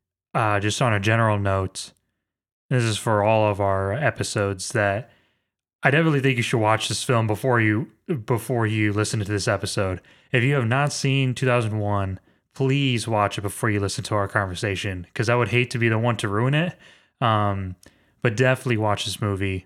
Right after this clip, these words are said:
before you listen to our discussion. Um, yeah, oh man, it was something else. I have never seen, we have never seen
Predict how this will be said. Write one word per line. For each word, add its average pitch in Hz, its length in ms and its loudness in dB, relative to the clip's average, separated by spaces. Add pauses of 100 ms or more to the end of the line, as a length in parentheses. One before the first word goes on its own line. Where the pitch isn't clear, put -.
before 101 600 0
you 98 320 -2
listen 120 320 -2
to - 40 -2
our 98 120 0
discussion. 95 600 -4 (540)
Um, 98 640 0 (760)
yeah, 101 400 2 (120)
oh 120 180 2
man, 98 400 -2 (140)
it 123 140 2
was 98 680 -2 (960)
something 117 540 0
else. 95 640 -4
I 147 140 4
have 147 180 2
never 127 280 0
seen, 131 520 0
we 147 180 4
have 123 140 4
never 101 240 0
seen 92 480 -4